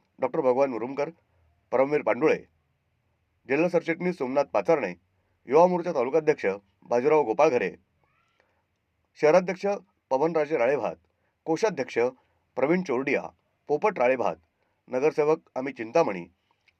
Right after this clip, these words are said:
ज्ञानेश्वर झेंडे, बिभीषण धनवडे, मनोज कुलकर्णी, लहू शिंदे,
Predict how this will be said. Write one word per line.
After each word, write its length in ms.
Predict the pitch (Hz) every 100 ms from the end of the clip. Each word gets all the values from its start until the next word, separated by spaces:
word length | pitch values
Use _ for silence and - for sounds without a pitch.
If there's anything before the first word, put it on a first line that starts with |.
| _
ज्ञानेश्वर 380 | 113 131 131 110
झेंडे, 360 | 120 151 92 90 _ _ _ _ -
बिभीषण 360 | 123 135 147 123
धनवडे, 420 | 113 151 95 85 - _ _ _ _ _
मनोज 240 | 113 190 202
कुलकर्णी, 460 | 151 117 107 117 123 _ _ _ -
लहू 220 | 127 190
शिंदे, 360 | 156 120 87